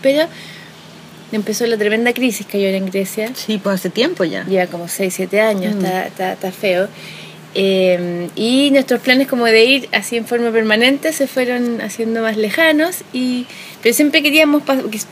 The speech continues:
Speaker 1: hemos ido y las niñi-, mi, mi primera hija nació allá, todo, pero no habíamos estado periodos más largos.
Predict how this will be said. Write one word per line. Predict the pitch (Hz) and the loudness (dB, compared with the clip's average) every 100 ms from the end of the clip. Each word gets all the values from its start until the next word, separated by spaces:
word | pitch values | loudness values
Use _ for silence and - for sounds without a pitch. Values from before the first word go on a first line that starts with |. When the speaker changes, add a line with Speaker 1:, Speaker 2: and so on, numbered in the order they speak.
| - | 0
Speaker 1:
hemos | 233 233 220 | 2 2 2
ido | 269 262 262 254 | 4 4 4 2
y | |
las | 233 226 | 0 0
niñi-, | 220 220 226 | 0 -2 -4
mi, | 202 202 | -4 -2
mi | 196 | -2
primera | 196 208 220 | 0 4 4
hija | 226 214 | 4 0
nació | 190 165 226 226 | -2 0 2 2
allá, | 240 247 247 247 | 2 2 2 0
todo, | 247 240 | 0 0
pero | 196 196 | 0 0
no | |
habíamos | 202 214 214 | 0 0 0
estado | 202 - 226 | -2 2 2
periodos | 233 240 254 262 | 2 -2 0 2
más | 247 | 2
largos. | 247 240 180 | 4 2 2